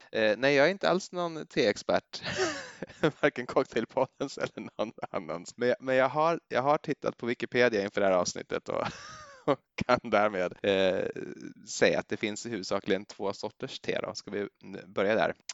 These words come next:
Eh, nämligen, eh, det som kallas kinesiskt te och, eh, det som kallas för Assam-te.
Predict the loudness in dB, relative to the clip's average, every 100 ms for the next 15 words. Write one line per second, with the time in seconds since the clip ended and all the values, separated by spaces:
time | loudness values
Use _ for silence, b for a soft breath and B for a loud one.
0 | -4 -2 0 -2 -2 -6 -8 -12 -14 _
1 | _ -10 -8 -10 -16 -12 -6 -6 -6 -10
2 | -6 -2 -2 -4 -10 -8 -4 -4 -4 b
3 | -12 -12 _ -6 -4 -4 _ -8 -8 -8
4 | -14 -6 -4 -4 -4 -2 -2 -4 -6 -6
5 | -8 -14 -8 -4 -4